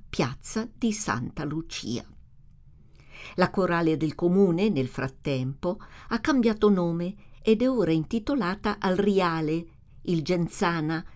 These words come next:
che oggi scorre sotterraneo in una canalizzazione artificiale. Il locale Football Club è stato all'origine dell'unica fusione avvenuta sul territorio comunale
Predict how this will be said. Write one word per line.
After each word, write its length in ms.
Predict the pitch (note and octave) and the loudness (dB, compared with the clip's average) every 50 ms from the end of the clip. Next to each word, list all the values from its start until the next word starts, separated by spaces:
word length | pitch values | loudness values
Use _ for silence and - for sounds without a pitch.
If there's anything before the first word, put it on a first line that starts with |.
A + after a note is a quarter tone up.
| - - - - | -20 -20 -18 -2
che 160 | - C#4 A3+ | 0 2 2
oggi 280 | G3 G#3 G3+ A3 C4 | 4 2 2 2 0
scorre 520 | A3+ - - - G#3+ G3 F3+ D#3+ - D#3 D#3+ | 0 0 0 2 2 2 2 2 -2 -2 -2
sotterraneo 920 | - - F3+ - - - C#4 C4 - F3 C3+ A#2+ C#3+ D3 D3+ D3 D3+ E3+ - - - - - - - | -2 -4 -6 -4 2 2 2 2 2 0 -2 0 0 0 0 0 -2 -4 -6 -10 -16 -20 -20 -6 4
in 180 | B3 A#3+ A3 A3 | 6 6 8 10
una 300 | A3 G#3 G3 F3 E3 - | 8 8 8 6 0 0
canalizzazione 1160 | - A3 A3 G#3+ G3 E3+ E3 F3+ E3 D3+ G3 A3+ G#3 - - D3 A#2+ A2+ A#2+ A2+ A2 - - - | 0 2 4 4 4 4 2 0 0 2 2 2 2 2 0 -2 0 0 -2 -4 -6 -10 -14 -6
artificiale. 1000 | - D3 C3+ - - - C#3 - - C3+ B2+ - - B2 A#2+ - - - - - - - - - - - - - - - - - - - - - - - - - - - - - - - - - | -4 -4 -4 -4 -4 -6 -6 -6 -6 -10 -10 -8 -10 -10 -10 -10 -10 -12 -14 -14 -18 -20 -20 -20 -20 -20 -20 -18 -20 -20 -20 -20 -20 -20 -20 -20 -20 -20 -20 -20 -20 -18 -18 -18 -16 -18 -18 -4
Il 260 | - A3 A3 G#3+ G#3 G3+ | 2 4 6 6 6 6
locale 500 | G#3+ G#3 G#3+ - B3+ C4+ C4 G#3 F3 D#3+ | 6 4 2 0 0 2 4 2 2 0
Football 640 | - - A3 A3+ F#3+ - - E3 C#3+ C#3 C3 - | 0 0 0 0 0 2 0 0 0 0 -2 -4
Club 540 | - - D#3+ D3+ D3+ E3+ G#3 - - - - - - - - - - - | -2 0 0 2 2 -2 -4 -6 -10 -16 -18 -18 -18 -18 -18 -18 -6 -2
è 60 | B3+ A#3 | -2 -2
stato 400 | - - - B3 A#3 - F#3+ F3 | 0 0 -2 -4 -2 -2 0 0
all'origine 760 | F#3+ G3 A3 A#3+ G3+ F#3+ F3+ G3+ F#3+ - E3+ E3 D#3+ D3+ | 4 6 6 6 4 4 2 0 0 0 0 2 2 2
dell'unica 640 | - F3 F3+ F#3 F#3+ G3+ B3 B3 G#3+ E3 - - D3 | 4 4 4 4 4 4 4 4 4 2 0 -2 -6
fusione 540 | - - F3 D#3+ C#3 E3+ F3 F3+ G#3 G3+ E3+ | -4 -2 -4 -2 0 0 2 4 4 4 2
avvenuta 580 | C#3 B2+ - E3 D#3+ F3 F#3 G3 G3 G3+ F#3 D#3 | 2 2 2 2 2 4 2 0 0 -2 -4 -4
sul 220 | - - C#3+ B2+ | -2 -4 -6 -2
territorio 600 | - D#3 D3+ D#3+ D#3+ - - E3 E3 D3+ D#3 D3+ | -2 -2 0 0 -2 -2 -2 -2 0 0 0 0
comunale 640 | - E3+ D#3 E3 F#3+ F3+ D3 C#3+ D#3 D#3 D3+ C3 | 0 -2 0 0 0 0 0 0 0 0 -2 -4